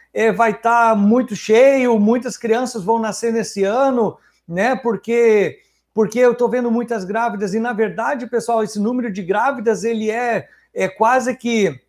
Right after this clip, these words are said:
que igual em todos os anos. Claro que ele vai diminuindo ao longo do tempo, né? Porque as famílias estão reduzindo, tendo mai-, menos filhos, mas não é o fato de que, porque você, é, é, porque a,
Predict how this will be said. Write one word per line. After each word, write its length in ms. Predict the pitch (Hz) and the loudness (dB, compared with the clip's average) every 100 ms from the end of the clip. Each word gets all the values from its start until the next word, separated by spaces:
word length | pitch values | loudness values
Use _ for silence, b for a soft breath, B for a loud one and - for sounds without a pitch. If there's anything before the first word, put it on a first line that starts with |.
| _ _ _ _ _ - 151 | _ _ _ _ _ -20 -6
que 100 | 214 | -2
igual 440 | 214 165 214 269 | 0 4 6 6
em 60 | 247 | 4
todos 240 | 233 226 | 2 0
os 160 | 185 165 | 0 -4
anos. 220 | 233 285 | -2 -2
Claro 220 | - 240 | -2 -2
que 80 | 240 | -2
ele 80 | 226 | -4
vai 120 | 220 | -2
diminuindo 640 | 185 208 190 190 254 240 196 | -2 -2 0 0 0 0 2
ao 140 | 190 | 2
longo 300 | 185 208 190 | 2 -2 -4
do 100 | 151 | -8
tempo, 440 | 143 190 269 285 196 | -8 -6 -6 -6 -6
né? 120 | 190 | -6
Porque 240 | 185 170 | -8 -8
as 140 | 196 190 | -8 -6
famílias 380 | 185 196 220 170 | -4 -4 -6 -6
estão 120 | 202 | -6
reduzindo, 420 | 170 151 208 254 | -8 -8 -8 -6
tendo 200 | 202 190 | -4 -4
mai-, 240 | 185 202 | -2 -4
menos 340 | 180 180 165 - | -2 -4 -4 -6
filhos, 420 | 202 277 220 - b b b | -4 -2 -2 -4 b b b
mas 240 | 160 208 190 | -2 0 2
não 120 | 226 | 4
é 120 | 233 | 4
o 80 | 277 | 4
fato 420 | 285 247 285 294 | 2 2 2 0
de 140 | 196 196 | -6 -6
que, 340 | 214 214 165 b _ | 0 0 0 b _
porque 260 | 202 185 233 | -2 0 0
você, 640 | 202 214 - 226 220 - b b _ | 2 0 4 6 4 0 b b _
é, 540 | 196 196 190 180 - - | 2 4 4 4 -2 -2
é, 340 | 190 180 165 | 2 2 2
porque 320 | 147 196 190 | -2 -4 0
a, 80 | 226 | 0